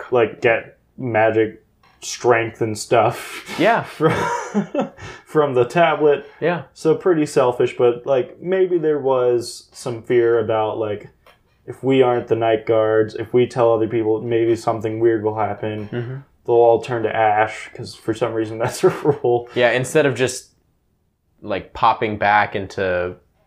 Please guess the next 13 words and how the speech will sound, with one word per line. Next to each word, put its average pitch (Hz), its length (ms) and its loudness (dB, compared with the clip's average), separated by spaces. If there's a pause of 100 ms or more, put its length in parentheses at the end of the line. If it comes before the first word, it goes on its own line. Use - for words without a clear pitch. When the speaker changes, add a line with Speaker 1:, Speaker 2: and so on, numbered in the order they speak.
(680)
Speaker 2:
position. 104 880 -2 (200)
Speaker 1:
They 127 120 4
also 127 360 2
have 113 200 0
to 104 80 -8
be 113 180 0
on 110 320 -2
the 107 60 -4
grounds 104 440 -4
of 98 80 -8
the 101 60 -6
museum. 98 760 -6
Speaker 2:
Yeah. 85 320 -4